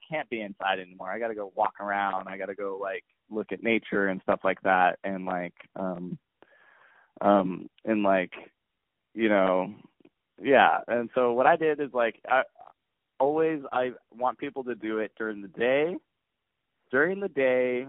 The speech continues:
where you've, like, cleaned your house, like, you thought about all your things, and you're just in a good mindset. And then after that, like, you eat food, 'cause if you don't eat food, you're not gonna,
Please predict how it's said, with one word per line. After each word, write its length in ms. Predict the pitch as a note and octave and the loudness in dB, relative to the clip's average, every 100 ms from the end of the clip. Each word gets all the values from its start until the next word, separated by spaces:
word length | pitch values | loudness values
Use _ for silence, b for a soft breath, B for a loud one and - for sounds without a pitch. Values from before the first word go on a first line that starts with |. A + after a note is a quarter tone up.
| - | -10
where 140 | A2 | -8
you've, 300 | G#2+ G#2+ F#2+ - | -6 -6 -8 -6
like, 220 | G2+ F#2 - | -6 -6 -8
cleaned 320 | C#3 C#3 D#3 | -8 -6 -4
your 180 | D#3+ D3 | -2 2
house, 540 | B2+ A#2 A2+ A2+ A#2 _ _ - | 4 4 4 0 -4 _ _ -8
like, 180 | G2+ - | -8 -8
you 120 | G2 F#2+ | -12 -6
thought 220 | B2 C3+ | 2 4
about 240 | C#3+ D3 C#3 | 6 6 6
all 120 | C#3 | 4
your 140 | D3 - | 2 -6
things, 420 | A2+ A2 A2 A2 G2+ | -8 -8 -8 -12 -12
and 100 | G2+ | -10
you're 100 | G2 | -10
just 200 | F#2 - | -12 -10
in 80 | A2+ | -6
a 60 | |
good 180 | G#2+ B2+ | -4 -2
mindset. 720 | A2+ G#2 G#2 G2 G#2+ G2+ G2 - _ - | 0 0 0 -4 -2 0 -2 -4 _ -14
And 540 | G2+ G2+ G2+ F2+ F2+ - _ _ _ _ _ _ - _ | -8 -6 -6 -6 -10 -14 _ _ _ _ _ _ -20 _
then 240 | - A2+ A2 | -4 -2 0
after 260 | G#2+ - A2 | -2 -2 -4
that, 360 | G#2 G#2+ G#2+ - _ _ _ | 0 2 2 -2 _ _ _
like, 120 | - | -14
you 60 | C3 | -6
eat 220 | D3 D#3 _ | -4 -6 _
food, 300 | D3 B2+ G2 | -4 -4 -4
'cause 180 | B2 F2+ | -10 -10
if 100 | G#2 | -8
you 60 | C3 | -4
don't 160 | D#3 | -4
eat 160 | C#3+ - - | -4 -10 -6
food, 300 | C3+ A#2+ G#2+ | -4 -4 -4
you're 120 | A2+ | -2
not 140 | B2 | -2
gonna, 240 | B2 A#2+ | -2 -6